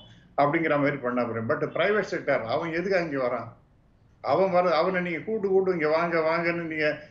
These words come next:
அஹ், investment பண்ணுங்க அப்படின்னு சொல்லிட்டு வெளிநாட்டுல இருக்கிறவங்களும் இங்க வராங்க. அஹ், இந்த யூனிவர்சிட்டி Global Investors கான்ஃபரன்ஸ்னு போடுறான்.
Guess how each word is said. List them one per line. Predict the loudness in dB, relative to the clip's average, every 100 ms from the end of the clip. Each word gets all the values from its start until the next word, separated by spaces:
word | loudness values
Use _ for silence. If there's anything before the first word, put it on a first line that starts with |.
| -20 -4
அஹ், | 0 0 0
investment | -2 -4 -2 0
பண்ணுங்க | 2 2 2 0 -2 -8
அப்படின்னு | -8 -6 -4
சொல்லிட்டு | -4 -2 -2
வெளிநாட்டுல | 0 2 0 -2
இருக்கிறவங்களும் | -8 -8 -8 -8
இங்க | -10 -8
வராங்க. | -8 -8 -10 -14 -20 _ _ _ _ _ -6
அஹ், | 0 2 4 4 4 4 4 2 0
இந்த | 2
யூனிவர்சிட்டி | 2 2 2 0 2
Global | 4 4 2
Investors | 0 -2 0 -2 -2
கான்ஃபரன்ஸ்னு | -4 -2 -4 -6 -4 -4 0
போடுறான். | 0 0 -4